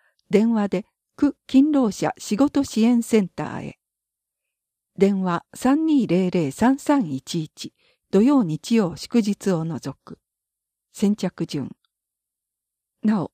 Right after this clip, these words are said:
若年者就労支援室アンダンテでは、子どもの自立に悩む保護者向けカウンセリング等を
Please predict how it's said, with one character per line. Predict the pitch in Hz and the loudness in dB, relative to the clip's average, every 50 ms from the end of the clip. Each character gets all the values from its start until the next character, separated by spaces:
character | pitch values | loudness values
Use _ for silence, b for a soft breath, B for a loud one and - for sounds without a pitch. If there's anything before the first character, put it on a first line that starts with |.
| _ - - | _ -6 -2
若 | 208 196 - 320 320 | -2 -2 0 0 0
年 | 330 311 294 | 0 0 0
者 | - - 151 | -2 -4 -6
就 | - - 233 247 269 | -2 0 2 2 4
労 | 277 262 254 240 | 4 2 2 2
支 | - - 226 | 0 2 2
援 | 226 220 214 180 | 2 2 2 -2
室 | 160 - - - - 175 - _ - | -4 -8 -12 -12 -8 -8 -8 _ 0
ア | 196 220 247 | 0 2 4
ン | 262 | 4
ダ | 254 262 247 | 4 4 2
ン | 214 196 | 2 0
テ | - 165 | -2 -4
で | - 156 139 | -4 -4 -4
は、 | 123 135 147 b b b b b - | -6 -6 -8 b b b b b -2
子 | - 226 | 2 4
ど | 208 285 311 | 6 6 6
も | 330 302 | 4 4
の | 302 311 | 2 2
自 | 277 233 240 | 2 2 4
立 | 240 277 285 - - 285 | 4 4 2 4 4 6
に | 277 269 | 6 6
悩 | 254 254 254 254 254 240 | 6 6 4 2 2 2
む | 196 139 | 0 -2
保 | 147 - 196 214 | 0 0 0 2
護 | 285 285 | 2 2
者 | - 311 285 | 2 2 2
向 | 294 294 | 2 2
け | - 262 247 | 0 -2 -4
カ | - - 233 | -2 0 2
ウ | 247 269 | 4 4
ン | 285 277 | 4 4
セ | - 220 190 | 2 0 -2
リ | 160 147 | -2 -4
ン | 151 151 | -6 -6
グ | - 160 | -8 -8
等 | _ - 190 175 160 | _ -2 -2 -2 0
を | 160 131 143 b | -2 -4 -4 b